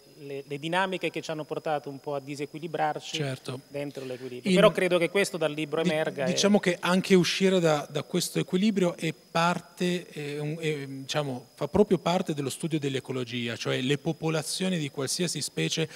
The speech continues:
Speaker 2: hanno continue fluttuazioni. Voi non pensiate che gli animali in natura siano in equilibrio, è una continua battaglia tra predatori e prede o tra competitori, quindi anche le popolazioni degli animali a volte esplodono come le locuste,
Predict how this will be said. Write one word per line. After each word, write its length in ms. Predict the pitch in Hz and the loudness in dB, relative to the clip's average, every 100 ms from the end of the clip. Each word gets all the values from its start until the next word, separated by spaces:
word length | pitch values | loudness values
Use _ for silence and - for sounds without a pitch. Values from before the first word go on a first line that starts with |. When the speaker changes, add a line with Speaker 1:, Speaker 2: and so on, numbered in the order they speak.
| - - | -16 -2
Speaker 2:
hanno 300 | 165 180 165 | 2 2 2
continue 440 | 156 151 160 151 | -2 -2 -2 -2
fluttuazioni. 680 | - 143 143 127 - 131 127 | -4 -8 -6 -6 -6 -4 -4
Voi 260 | 143 160 | 0 2
non 160 | 180 175 | 4 4
pensiate 400 | 170 - 170 165 | 0 0 -2 -2
che 100 | - | -2
gli 100 | 139 | -2
animali 340 | 135 147 156 | -2 -2 -2
in 40 | 147 | -2
natura 320 | 139 151 147 | -4 -4 -6
siano 380 | - 143 139 139 - - | -6 -8 -8 -10 -16 -8
in 160 | 160 143 | -4 -4
equilibrio, 580 | 123 127 123 117 113 107 | -4 -6 -4 -4 -6 -4
è 120 | 151 | -2
una 160 | 147 | -2
continua 480 | - 160 147 190 175 | -4 -6 -4 -2 0
battaglia 500 | 143 - 143 143 151 | -2 -4 -8 -4 -6
tra 240 | 147 143 143 - - _ _ _ _ _ | -4 -8 -8 -16 -20 _ _ _ _ _
predatori 540 | 143 139 120 160 143 | 2 2 2 2 2
e 60 | 127 | 0
prede 500 | 156 165 185 190 190 | 2 2 4 2 2
o 160 | 156 135 | 0 -2
tra 140 | 135 | -4
competitori, 880 | - 151 139 135 143 143 139 123 117 | -2 -4 -2 -4 -2 0 2 2 -2
quindi 300 | - 175 185 | -2 0 2
anche 180 | 240 226 | 2 0
le 80 | 165 | -2
popolazioni 520 | 156 156 151 - 180 | 0 0 -2 -2 -2
degli 160 | 143 | 0
animali 420 | 139 151 180 180 151 | -2 0 0 0 -2
a 100 | 139 | -2
volte 340 | 156 208 - | 0 0 0
esplodono 720 | - - 156 156 160 147 135 | -4 -4 0 2 2 -2 -6
come 200 | - 131 | -6 -4
le 80 | 123 | -2
locuste, 640 | 120 - 208 208 - 160 | -4 4 4 4 2 0